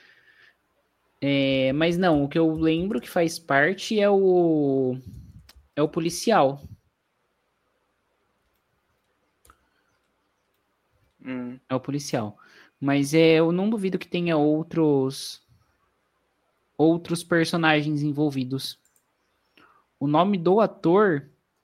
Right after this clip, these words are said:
Speaker 1: que faz é o Dominic Monaghan, que faz William Joyce. Não, desculpa, o nome do ator é William Joyce,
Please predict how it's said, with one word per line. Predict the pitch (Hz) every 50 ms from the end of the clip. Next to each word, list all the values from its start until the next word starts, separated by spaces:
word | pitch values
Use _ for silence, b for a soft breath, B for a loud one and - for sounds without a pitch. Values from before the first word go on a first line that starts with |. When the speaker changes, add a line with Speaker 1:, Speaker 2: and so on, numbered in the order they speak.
| _ _ _ _ _ _ _ _ _ _ _ _ _ _ _ _ _ _ _ _ _ _ _ _ _ _ _ _ _ _ _ _ _ _ _ _ _ _ _ _ _ _
Speaker 1:
que | - - 151 147 _
faz | - - - 170 180 190 190 160 143 - - - - _ _
é | 160 160
o | 165 165 160 151 156 156 156 151 151 147 143 143 139 135 143
Dominic | 143 143 170 185 202 202 190 196 196 202 - - 180
Monaghan, | 175 160 156 151 175 196 185 165 139 135 127 127
que | -
faz | - - 151 147 147 143
William | 147 156 160 175 185 180
Joyce. | 156 147 143 143 135 131 131 - - - - - _ _ _ _ _ _ _ _ _ _ - _ _ _ _ _ _ _ - - - - _ _ _ _ _ _ _ _ _ _ _ _
Não, | 175 185 185 165 151
desculpa, | 147 - - - 151 147 147
o | 147 147
nome | 151 160 165 170
do | 170
ator | 165 170 180
é | 175
William | 165 165 202 214 240 220 196
Joyce, | 165 160 135 120 120 120 - - -